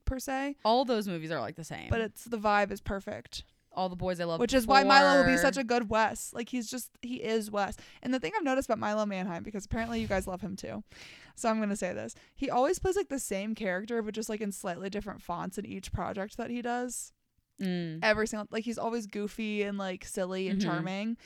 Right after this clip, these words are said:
Speaker 1: And he's like that in every single one. Even when he was in fucking Journey to Bethlehem, I watched a couple clips on TikTok and it's literally just him.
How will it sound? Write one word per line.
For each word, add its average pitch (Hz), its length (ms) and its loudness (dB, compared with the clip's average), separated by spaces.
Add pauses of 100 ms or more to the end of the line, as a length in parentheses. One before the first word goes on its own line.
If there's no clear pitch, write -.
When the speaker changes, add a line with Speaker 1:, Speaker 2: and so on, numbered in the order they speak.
(200)
Speaker 1:
And 214 220 0
he's 220 180 -2
like 208 140 -2
that 220 140 0
in 220 60 -10
every 202 140 -2
single 214 220 -4
one. 196 240 -2
Even 233 360 -4
when 247 140 -2
he 262 120 4
was 226 200 -2
in 220 100 -2
fucking 208 380 -2
Journey 202 320 -4
to 202 80 0
Bethlehem, 233 720 -2 (300)
I 233 100 0
watched 233 280 0
a 254 40 -2
couple 240 240 2
clips 226 260 -4
on 226 100 -2
TikTok 240 420 -2
and 240 100 0
it's 220 140 -2
literally 233 240 6
just 208 220 0
him. 208 380 -2